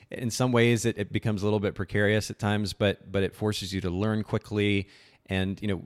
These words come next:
we can, as, as artist types in particular, we can kinda sit around all day and overanalyze, you know, when's the right time to do this or that,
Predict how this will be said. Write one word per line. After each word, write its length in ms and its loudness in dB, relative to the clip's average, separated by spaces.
we 140 -2
can, 320 -4
as, 180 -12
as 200 -6
artist 300 0
types 200 -2
in 80 -6
particular, 380 -4
we 80 -2
can 80 -12
kinda 180 -2
sit 160 -2
around 220 2
all 120 2
day 220 2
and 220 -2
overanalyze, 1040 -2
you 80 -6
know, 100 -6
when's 200 -4
the 100 -2
right 180 0
time 240 -2
to 80 0
do 160 -2
this 260 0
or 80 0
that, 360 2